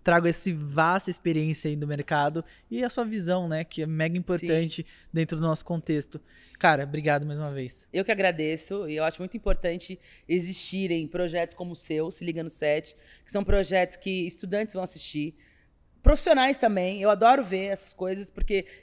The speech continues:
Speaker 2: a gente tá constantemente aprendendo
Speaker 1: Sem
Speaker 2: e é muito
Speaker 1: dúvidas.
Speaker 2: importante outros colegas que vão tá aqui nessa cadeira também, de eu enxergar o que eles pensam sobre o que a gente tá fazendo. Se a gente não falar do que a gente faz, quem vai falar?
Speaker 1: Exato.
Speaker 2: E você também, o quanto que você cresceu. Eu tava aqui há três anos
Speaker 1: Há
Speaker 2: atrás.
Speaker 1: três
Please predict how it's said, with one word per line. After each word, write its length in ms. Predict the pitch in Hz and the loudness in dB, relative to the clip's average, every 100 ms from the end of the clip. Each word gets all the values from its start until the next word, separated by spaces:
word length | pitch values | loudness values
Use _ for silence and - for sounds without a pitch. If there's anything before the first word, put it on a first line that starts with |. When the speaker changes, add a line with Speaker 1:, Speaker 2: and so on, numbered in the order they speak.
| - | -4
Speaker 2:
a 80 | 180 | -2
gente 180 | 220 - | -2 -2
tá 80 | |
constantemente 640 | 220 269 - 262 226 240 214 | -2 -2 -2 -6 -4 -2 -2
aprendendo 600 | 196 185 170 180 202 247 | -2 -2 -2 -2 -4 -8
Speaker 1:
Sem 160 | - 156 | -12 -4
Speaker 2:
e 80 | 156 | 0
é 40 | 196 | 0
muito 140 | 233 | 0
Speaker 1:
dúvidas. 20 | |
Speaker 2:
importante 640 | 247 247 220 220 - 170 - | 4 4 4 -4 -6 -8 0
outros 320 | 214 247 247 | 0 0 -6
colegas 400 | 220 202 190 - | 2 2 2 -6
que 80 | 185 | -8
vão 140 | 196 | -4
tá 80 | 190 | -4
aqui 120 | - | -4
nessa 200 | 196 196 | -8 -4
cadeira 320 | 190 180 185 | -4 -4 -4
também, 320 | 185 180 190 - - _ | -4 -6 -8 -10 -20 _
de 100 | 175 | 0
eu 60 | 202 | 0
enxergar 360 | - 196 196 | 0 0 0
o 40 | 220 | 0
que 80 | |
eles 160 | 226 - | -2 -2
pensam 420 | - 254 202 311 | -2 -2 -4 -4
sobre 260 | - 214 190 | -4 -4 -4
o 20 | |
que 60 | 147 | -6
a 60 | |
gente 140 | 175 - | -6 -8
tá 100 | 175 | -4
fazendo. 520 | 143 143 135 120 - _ _ _ - | -4 -6 -10 -12 -20 _ _ _ -4
Se 100 | 175 | -2
a 40 | |
gente 240 | 170 247 311 | 0 -2 -4
não 100 | 370 | -4
falar 300 | 240 220 196 | 2 4 4
do 80 | 196 | 2
que 80 | 202 | -2
a 60 | |
gente 220 | 185 196 | -2 -6
faz, 420 | - 165 160 269 - | -4 -2 -2 -4 -4
quem 160 | 269 | -2
vai 100 | 254 | -2
falar? 500 | 240 208 165 - _ - | -2 -2 -2 -4 _ -18
Speaker 1:
Exato. 320 | 135 139 135 | -14 -8 -4
Speaker 2:
E 40 | 202 | 2
você 340 | 233 233 233 | 2 2 0
também, 400 | 254 226 220 262 | 0 -2 -2 -2
o 60 | 285 | -2
quanto 260 | 254 277 - | -2 -2 -2
que 60 | |
você 180 | 302 311 | -8 -8
cresceu. 480 | 277 262 - 233 330 | -2 -2 2 2 4
Eu 100 | 277 | 4
tava 220 | 226 220 | 4 0
aqui 140 | - | -2
há 60 | 233 | -2
três 280 | 226 240 240 | 0 -2 0
anos 180 | 240 220 | -2 0
Speaker 1:
Há 60 | |
Speaker 2:
atrás. 320 | 220 226 | 0 2
Speaker 1:
três 20 | 196 | 4